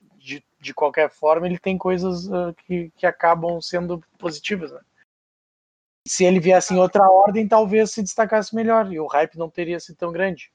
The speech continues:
Tipo, o, o antecessor levantou o hype absurdamente.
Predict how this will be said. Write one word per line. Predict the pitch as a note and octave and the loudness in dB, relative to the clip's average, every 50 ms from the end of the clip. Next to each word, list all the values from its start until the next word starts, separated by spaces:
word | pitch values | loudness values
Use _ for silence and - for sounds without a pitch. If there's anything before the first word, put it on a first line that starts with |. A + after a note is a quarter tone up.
| _ _ _ | _ _ _
Tipo, | - - - - C3+ B2+ - _ _ _ | -6 -6 -6 -6 -8 -8 -8 _ _ _
o, | - D#3+ D3+ - - | -8 -8 -8 -6 -6
o | G#3+ F3 E3 F3 F3 | -4 -2 0 2 2
antecessor | F#3 F3+ - G3+ F3+ - G3 - - G#3 G#3+ | 2 2 0 -2 -2 -2 -2 0 2 4 4
levantou | A#3 A3+ G3 A#3 A3 G#3 A#3 A3+ | 4 4 4 2 2 4 2 2
o | A3 | 2
hype | - - G#3+ G#3+ G3 A3 | 4 2 2 2 2 0
absurdamente. | A3 G#3 - - - A#3+ G#3 G#3+ A#3 A#3 A#3+ A3+ F3 - - _ | -2 -2 -4 -8 -8 -4 -2 0 0 0 0 -2 -4 -6 -10 _